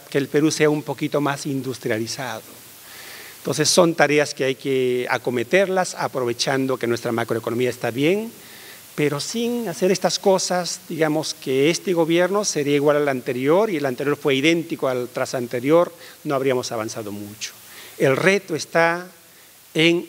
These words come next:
aprovechar este excelente manejo macroeconómico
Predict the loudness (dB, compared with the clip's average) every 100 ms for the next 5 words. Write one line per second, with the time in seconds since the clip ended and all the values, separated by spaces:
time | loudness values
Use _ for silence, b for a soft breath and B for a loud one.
0 | 0 0 2 0 0 0 2 2 0 -8
1 | -20 -20 _ _ -20 -4 -4 -2 -2 -2
2 | -2 2 2 0 -2 -2 0 -2 -2 -4
3 | -2 -2 0 2 2 2 0 -2